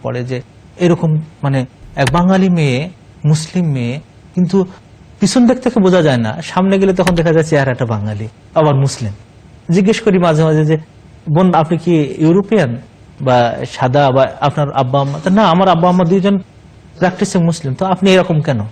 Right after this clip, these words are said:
তো বলে, "Just একটু ফান, আমরা ফান করতেছি।" এই অবস্থা হয়ে গেছে আমাদের, এই আল্লাহ রসুল কিন্তু আমাদের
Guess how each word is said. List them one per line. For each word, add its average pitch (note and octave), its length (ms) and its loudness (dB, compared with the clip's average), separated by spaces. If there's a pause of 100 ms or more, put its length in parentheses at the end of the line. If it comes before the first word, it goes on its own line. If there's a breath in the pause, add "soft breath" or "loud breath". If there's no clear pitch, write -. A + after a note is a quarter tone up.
(460)
তো D4 80 0
বলে, C#4 100 0
"Just B3 440 -4
একটু F#3 160 -4
ফান, D#3 400 -4 (220)
আমরা C3+ 200 -4
ফান C3+ 220 -4
করতেছি।" - 420 -12 (760)
এই A3 160 2
অবস্থা A3 400 2
হয়ে F#3 200 2
গেছে F#3 200 0
আমাদের, C#3 300 0 (420)
এই D#3+ 160 0
আল্লাহ E3 200 2
রসুল D#3 200 -2
কিন্তু F#3 260 -4
আমাদের D3 280 -4